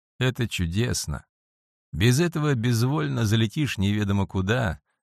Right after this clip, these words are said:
Так оно и бывает, например, с сумасшедшими. Вам даны более глубокие предчувствия, чем людям на тротуаре, но, не имея нужного ключа, нужного руля,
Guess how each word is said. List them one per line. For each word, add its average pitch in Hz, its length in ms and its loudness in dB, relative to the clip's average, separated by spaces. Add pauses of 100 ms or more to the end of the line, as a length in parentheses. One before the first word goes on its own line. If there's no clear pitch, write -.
(300)
Так 90 200 2
оно 95 240 2
и 92 40 2
бывает, 98 500 0
например, 82 500 -2 (160)
с - 120 -8
сумасшедшими. 87 920 -2 (640)
Вам 127 280 2
даны 151 240 0
более 147 300 2
глубокие 135 580 0
предчувствия, 120 680 0
чем 107 240 2
людям 110 320 2
на 107 100 2
тротуаре, 110 680 0 (500)
но, 82 260 2
не 101 260 4
имея 117 320 0
нужного 90 560 0
ключа, 82 800 -2 (320)
нужного 85 500 2
руля, 98 480 2